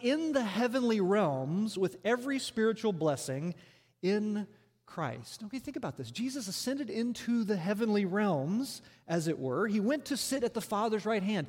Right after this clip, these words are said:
honored and, and glorified and vindicated as King of all creation. That is where we believe he resides now, in the heavenly realms, in control. In his birth, God entered into humanity,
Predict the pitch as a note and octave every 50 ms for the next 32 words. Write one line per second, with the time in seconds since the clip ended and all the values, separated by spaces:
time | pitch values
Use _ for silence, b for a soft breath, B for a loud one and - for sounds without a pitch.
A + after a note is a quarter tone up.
0 | B B B B B B - - A#3 C4+ C#4 C4+ A#3+ G#3 F3+ F3 G#3 F3+ F#3 F3+
1 | D3+ B B B B F3+ F3+ E3+ C3+ - D#3+ E3 F3+ G#3+ B3 C4+ B3+ - - A3
2 | F#3+ E3 E3 E3 E3 D#3+ C#3+ C#3+ F3 B3 D4 C#4+ C#4 B3 - - G3 F3+ D#3+ C#3+
3 | D#3+ E3 E3+ B B B - F3+ E3+ - - - C#4 D4 C#4 A#3 F3 G3+ G3 G#3+
4 | B3 C#4+ - - - C4 B3+ A#3 A#3 A#3 G#3 - G3 F3 E3+ G3 A#3 B3 B3 G#3+
5 | G3+ G#3 A3+ A3+ A3 G#3 A3 B B B - A3 F#3+ G3 G3+ G#3+ A#3 A3+ D#3+ F#3
6 | G3+ F3+ F3+ F3 D3 C#3 E3+ F3 G#3 B3+ B3+ A#3+ F3+ F#3 G#3 G3 F3 E3 G3 G3+
7 | B3 C4+ C#4 C4 G#3 A3 A#3 A3 A#3 A3+ G#3+ F#3+ F3 E3+ D#3+ D3+ C#3+ - - G3+
8 | A3+ A#3+ A#3 A#3+ A#3 G3 - - G3+ F3+ D#3+ C#3 B2+ B2 B2 B B B B B
9 | B B B A3+ C4+ D4+ C4+ A#3+ A#3+ D4+ D4+ A#3+ G#3+ G3 F3+ C#4+ D#4 B3+ G3+ F#3
10 | G#3+ C4+ C4 - - - B B B B B D#3 G3 G3+ G3+ G#3+ G#3 G#3+ A#3 A3+
11 | C#4 C4+ - C4+ C4+ A3+ A3+ C4 C4 A3+ A#3 G#3+ F3 G#3+ A3+ G#3 G#3 A3+ A3 F#3+
12 | D3+ C#3 C3+ D3+ F#3+ A#3+ C4+ B3+ B